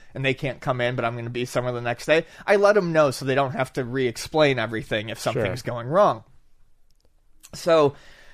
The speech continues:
Speaker 1: he goes, "Oh, no, why are you gonna be over in the other store?" I'm like, "That's where I work." I said, "Lane will be here." And he goes, "Mm-mm, no,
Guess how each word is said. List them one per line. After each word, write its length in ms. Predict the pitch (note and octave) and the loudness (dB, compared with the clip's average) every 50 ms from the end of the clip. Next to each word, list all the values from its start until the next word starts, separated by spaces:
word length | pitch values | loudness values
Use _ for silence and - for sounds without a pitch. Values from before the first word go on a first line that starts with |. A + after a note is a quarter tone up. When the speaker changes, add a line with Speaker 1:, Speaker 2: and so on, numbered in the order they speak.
| - - - - - - _ - - _ - | -20 -20 -20 -20 -20 -20 _ -20 -20 _ -12
Speaker 1:
he 160 | - E3 G#3+ | -8 -4 0
goes, 240 | G3+ G3+ F#3+ E3 - - - - _ - | 2 2 2 2 -2 -10 -20 -12 _ 4
"Oh, 180 | - A3+ A3 G#3 | 6 6 6 8
no, 200 | G3+ F#3 E3+ D#3 | 6 6 4 6
why 180 | D#3 F3 F#3 | 6 6 6
are 40 | F3+ | 6
you 160 | F3+ F3+ E3+ | 4 4 2
gonna 160 | E3 F3 E3+ D#3+ | 0 -2 -2 0
be 200 | D3+ D#3 D3+ D3+ | 0 2 4 4
over 340 | D3 C#3 C#3+ B2 B2+ C3 | 4 2 0 -2 -4 -2
in 120 | C3+ D3+ D3 | -2 -2 -2
the 60 | C#3 | -2
other 100 | C3+ B2+ | -2 -2
store?" 160 | - - F#3 | 0 0 0
I'm 60 | E3+ | 0
like, 120 | D#3+ C#3 - | 0 -2 -2
"That's 240 | - C3 C3 - - | -2 -2 -2 -2 0
where 100 | B2+ B2 | 0 0
I 80 | A#2 | 0
work." 320 | A#2 C3 E3 G3 G#3+ G3+ E3 | 0 2 2 2 2 0 -2
I 60 | C#3 | -6
said, 240 | - - C3 A#2 B2+ | -4 -4 -6 -4 -2
"Lane 240 | B2+ A#2+ B2 B2 | -4 -4 -4 -4
will 100 | B2+ B2 | -6 -8
be 180 | A2+ A#2+ A#2+ B2 | -6 -6 -6 -6
here." 320 | B2+ C3+ D#3+ F3 G3 G3 - - - - | -2 0 2 2 2 0 -2 -12 -16 -8
And 80 | - | -4
he 60 | E3 | 0
goes, 220 | F#3 F3 D#3 - - - | 0 0 0 -2 -10 -12
"Mm-mm, 400 | - A3+ A#3 G#3 G3+ G3 E3+ C3+ | -10 -8 -8 -6 -4 -4 -4 -2
no, 300 | A#2+ D#3+ F3+ E3+ D3 A#2 | 0 2 2 4 2 0